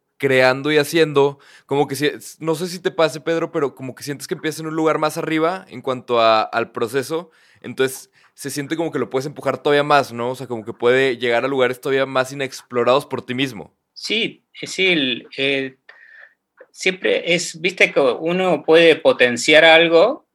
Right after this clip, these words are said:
Speaker 1: Ajá.
Speaker 2: eh, o lo puede arruinar también. <laughs> Están
Speaker 1: Claro,
Speaker 2: esas
Speaker 1: sí.
Speaker 2: dos posibilidades.
Speaker 1: Sí, sí, sí, sí.
Speaker 2: Entonces digo, bueno, a ver,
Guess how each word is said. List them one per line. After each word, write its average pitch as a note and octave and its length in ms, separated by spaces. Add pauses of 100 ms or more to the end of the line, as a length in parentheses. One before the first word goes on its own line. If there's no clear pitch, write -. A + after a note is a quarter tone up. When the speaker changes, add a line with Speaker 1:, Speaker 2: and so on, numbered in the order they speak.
(340)
Speaker 1:
Ajá. B2 120 (100)
Speaker 2:
eh, A#2 420
o B2+ 80
lo A#2+ 160
puede D3+ 180
arruinar C3+ 540
también. B2+ 500 (180)
<laughs> - 220
Están E3 500 (240)
Speaker 1:
Claro, D#3 300
Speaker 2:
esas E3 180
Speaker 1:
sí. D3+ 60
Speaker 2:
dos D3+ 140
posibilidades. D3 960
Speaker 1:
Sí, E3+ 220
sí, A#2+ 160
sí, - 0
sí. C#3 220 (760)
Speaker 2:
Entonces D#3+ 520
digo, D3+ 260
bueno, D3+ 320
a B2+ 60
ver, C#3 380